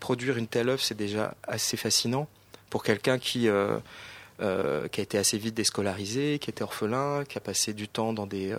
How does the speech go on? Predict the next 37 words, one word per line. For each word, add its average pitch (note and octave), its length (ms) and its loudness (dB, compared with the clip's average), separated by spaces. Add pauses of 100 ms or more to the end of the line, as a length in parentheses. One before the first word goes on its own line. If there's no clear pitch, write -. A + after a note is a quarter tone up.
(140)
dans G2 120 0
des G2 100 2
bagnes F#2+ 220 2
d'enfants, C#3 560 0
qui - 100 -10
ensuite - 320 -6
a G2 40 0
été, G#2+ 320 -4
euh, G2+ 100 0
prostitué, - 640 0
mendiant, A2+ 640 0
euh, F#2 120 -2 (460)
voyou, A2 600 4
euh, G2+ 120 4
j'en G2+ 140 -6
passe, D3+ 320 -2
voilà. A2+ 180 0 (500)
Donc, B2+ 200 4
euh, C3 80 8
le, A#2 760 4
à F#2+ 60 2
la A2+ 80 4
fin D#3 180 0
de, D3+ 140 -2
euh, - 180 -4 (480)
à A#2 60 2
la A#2 80 4
fin D#3 120 4
de D3+ 40 0
ces B2+ 160 4
années B2 140 4
de - 40 -6
prison D3+ 440 0
arrive C3 200 0
cette - 220 2
pièce C#3 280 2
Splendide, B2 600 0